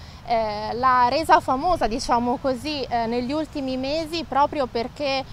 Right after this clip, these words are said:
eh, protagonista e simbolo di tutti quegli infermieri che hanno combattuto, eh, duramente ogni giorno. Parto proprio, eh, da Martina per rivolgerle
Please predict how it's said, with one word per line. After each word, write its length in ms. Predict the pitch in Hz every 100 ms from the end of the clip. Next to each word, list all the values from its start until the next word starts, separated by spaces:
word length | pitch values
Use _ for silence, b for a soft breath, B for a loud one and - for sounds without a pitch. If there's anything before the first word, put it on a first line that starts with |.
| B
eh, 200 | - 226 233
protagonista 880 | 339 349 285 277 294 359 - 349 -
e 160 | 302 311
simbolo 600 | - 302 311 330 330 277
di 140 | 240
tutti 300 | 240 330 330
quegli 240 | 285 285 294
infermieri 720 | 277 277 254 254 269 311 302
che 100 | 262
hanno 460 | 226 240 240 240 240 B B
combattuto, 880 | 285 262 269 - 311 330 - 330 269
eh, 200 | 247 233
duramente 760 | 262 262 262 269 285 277 262
ogni 300 | - 247 262
giorno. 420 | 220 220 202 214 226
Parto 340 | 302 330 339
proprio, 520 | 311 277 294 320 262 269 B B
eh, 220 | - 247
da 120 | 247 262
Martina 480 | 269 262 349 370
per 160 | 339 240
rivolgerle 920 | 226 220 226 240 226 240 226 220 214